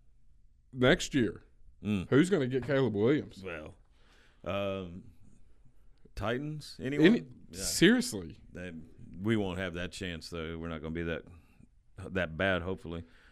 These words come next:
Speaker 2: Uh, we, we hope on Derrick Henry. Uh, but anyway, um,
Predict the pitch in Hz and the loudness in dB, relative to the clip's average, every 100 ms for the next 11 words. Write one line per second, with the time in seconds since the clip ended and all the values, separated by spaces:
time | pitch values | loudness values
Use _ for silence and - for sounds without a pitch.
0 | - 80 80 76 80 80 - - - 85 | -8 -4 -4 -4 -8 -12 -20 -20 -16 -8
1 | 85 78 85 78 82 85 80 80 78 80 | -6 -4 -4 -4 -4 -6 -4 -4 -4 -8
2 | - - - - 82 92 82 101 90 80 | -12 -14 -16 -6 0 2 2 -2 -2 -2
3 | 87 - - - - _ - 80 73 73 | -6 -12 -20 -20 -20 _ -6 -6 -4 -6
4 | 76 104 107 113 95 92 71 82 82 76 | 2 6 8 6 4 2 0 0 0 -4